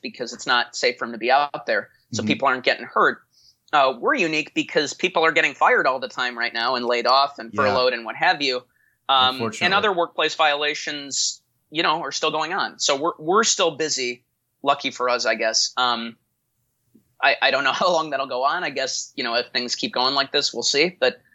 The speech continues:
Speaker 1: but for right now, that's a long answer to a short question of how things have changed, I guess.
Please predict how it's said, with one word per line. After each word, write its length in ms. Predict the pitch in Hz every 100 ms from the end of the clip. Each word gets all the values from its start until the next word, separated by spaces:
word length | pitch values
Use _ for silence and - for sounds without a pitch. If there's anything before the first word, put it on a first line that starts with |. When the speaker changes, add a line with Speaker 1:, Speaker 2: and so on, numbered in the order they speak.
| _
Speaker 1:
but 140 | 147 143
for 120 | 147
right 220 | 147 139
now, 180 | 139 135
that's 200 | 127 -
a 40 |
long 240 | 127 127 127
answer 280 | 120 - 120
to 100 | 117
a 40 |
short 300 | - 123 -
question 320 | 135 113 113
of 80 | 113
how 120 | 110
things 240 | 110 113 113
have 80 |
changed, 340 | 107 104 101 -
I 60 |
guess. 280 | 123 113 -